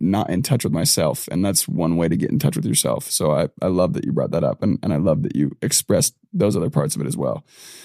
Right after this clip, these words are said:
Um, kind of, kind of pivoting a little bit. So I know, I know we talked about, we've talked about, you obviously coach a lot of people. You coach some very, very, very, what you could call successful people. You coach some people who are on the come up, whatever it may be.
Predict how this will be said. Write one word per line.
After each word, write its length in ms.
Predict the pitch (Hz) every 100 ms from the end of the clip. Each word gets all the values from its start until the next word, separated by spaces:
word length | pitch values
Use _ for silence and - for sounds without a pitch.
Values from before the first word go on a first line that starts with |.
| - - -
Um, 520 | 170 156 143 117 110 _ _ _ _ _ _ - _ _
kind 240 | - 175 202
of, 160 | 180
kind 200 | - 196
of 100 | -
pivoting 360 | - 170 151 143
a 60 | 117
little 240 | 117 110
bit. 220 | 104 -
So 180 | - 120
I 60 | 123
know, 340 | 143 147 143
I 100 | -
know 180 | 135 143
we 120 | 147
talked 340 | 139 139 131 135
about, 420 | 120 123 117 - - -
we've 140 | 117 151
talked 200 | 139 127
about, 320 | 131 123 -
you 240 | 85 123
obviously 320 | 139 147 135 123
coach 260 | 123 123
a 60 | 123
lot 160 | 117
of 80 | 120
people. 220 | 127 98 120
You 100 | 131
coach 260 | 151 131
some 220 | - 113 127
very, 300 | 123 135 127
very, 280 | 120 120
very, 480 | 117 113 113 113 110 - _ _ _ _ _ _ _ _ _ -
what 260 | 117 131
you 120 | 131 123
could 180 | 135
call 240 | - 120 113
successful 540 | - - 123 143 123
people. 460 | 131 120 127 131 95
You 140 | 127
coach 240 | 120 113 110
some 140 | 113
people 240 | 117 127
who 60 | 120
are 100 | 110
on 120 | 98
the 100 | 90
come 240 | 147 139 139
up, 160 | 120
whatever 220 | 110 110
it 40 | 87
may 140 | 98
be. 380 | - 101 113 143